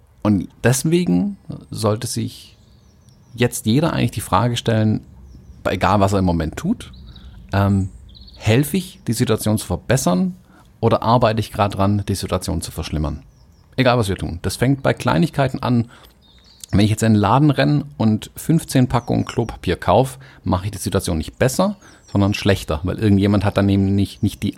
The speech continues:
eine Packung Klopapier, weil ich alle mitgenommen habe und ich kann die nächsten zehn Jahre das Klopapier verwenden.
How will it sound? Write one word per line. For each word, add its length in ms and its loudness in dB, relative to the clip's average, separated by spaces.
eine 280 2
Packung 440 -6
Klopapier, 500 -2
weil 120 -2
ich 120 -14
alle 200 2
mitgenommen 480 0
habe 180 0
und 80 -2
ich 100 -12
kann 160 0
die 80 2
nächsten 480 -2
zehn 260 2
Jahre 380 4
das 200 -6
Klopapier 420 -8
verwenden. 420 -12